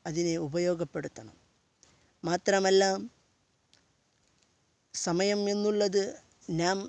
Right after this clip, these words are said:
സമയത്തെ കാക്കണമല്ലാതെ സമയം ഒരിക്കലും നമ്മെ കാത്തു നിൽക്കില്ല. അൽ വഖ്തു അസ്മനു മിന ദഹബ്, സമയത്തിനേക്കാൾ വിലമതിക്കുന്നതൊന്നുമില്ല.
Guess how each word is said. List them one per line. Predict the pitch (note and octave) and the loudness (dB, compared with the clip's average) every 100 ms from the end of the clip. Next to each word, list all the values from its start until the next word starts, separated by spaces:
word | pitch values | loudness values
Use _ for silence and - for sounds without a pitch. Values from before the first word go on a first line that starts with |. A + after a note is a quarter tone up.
| - | -10
സമയത്തെ | - F3+ F#3+ F#3+ - F#3 F3 - | -6 -4 -2 -4 0 0 -2 -8
കാക്കണമല്ലാതെ | F3+ F3+ - F#3+ F3+ F3 F3 E3+ E3 F#3 - - | -4 -4 -2 0 0 0 0 -2 -4 -8 -14 -12
സമയം | - E3+ F#3+ F#3 F3 | -8 -4 -4 -4 -4
ഒരിക്കലും | E3+ F3 F3+ E3+ D#3+ - | -4 -4 -2 -2 -2 -6
നമ്മെ | E3 F3 E3+ - | -6 -4 -4 -4
കാത്തു | D#3+ - | -10 -6
നിൽക്കില്ല. | D3+ C#3+ C#3+ D#3 C#3+ - - - - _ - - - - | -6 -6 -8 -14 -14 -20 -20 -20 -20 _ -20 -20 -18 -4
അൽ | E3+ | 0
വഖ്തു | F3 F3 - | 0 -2 -2
അസ്മനു | F3 F#3+ F#3 F#3+ | -2 -2 -4 -2
മിന | F#3 F#3 E3 | -2 -2 -4
ദഹബ്, | E3+ F3+ E3+ - - - - - | -4 -6 -8 -14 -20 -20 -20 -12
സമയത്തിനേക്കാൾ | - F3 F#3+ F3+ G3 F#3+ F3 F#3+ F#3 F#3 - - - - - - - - - - | -6 -4 -4 -2 -2 -2 0 0 0 -4 -12 -20 -20 -20 -20 -20 -20 -20 -20 -8
വിലമതിക്കുന്നതൊന്നുമില്ല. | D#3+ F3 G3 G3 F#3+ G#3 G3+ F#3+ G3 G3 G3 F#3 | 0 2 2 0 0 0 2 0 0 2 0 0